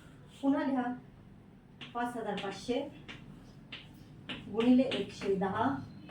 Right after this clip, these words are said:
भागिले शंभर. हे दोन शून्य गेले, हे दोन शून्य गेले. एकशे दहा गुणिले पंचावन्न. पंचावन्न शून्य, शून्य. पंचावन्न एके पंचावन्न. हातचा लेख पाच.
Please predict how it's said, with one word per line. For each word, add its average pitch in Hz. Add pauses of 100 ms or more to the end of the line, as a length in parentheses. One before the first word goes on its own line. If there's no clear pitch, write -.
(380)
भागिले 220
शंभर. 247 (1200)
हे 247
दोन 247
शून्य 233
गेले, 226
हे 226
दोन 202
शून्य 180
गेले. -
एकशे 254
दहा 240 (380)
गुणिले 208
पंचावन्न. 180 (1700)
पंचावन्न 254
शून्य, 254 (800)
शून्य. 185 (120)
पंचावन्न 240
एके 254
पंचावन्न. 202 (520)
हातचा 208
लेख 196 (160)
पाच. 202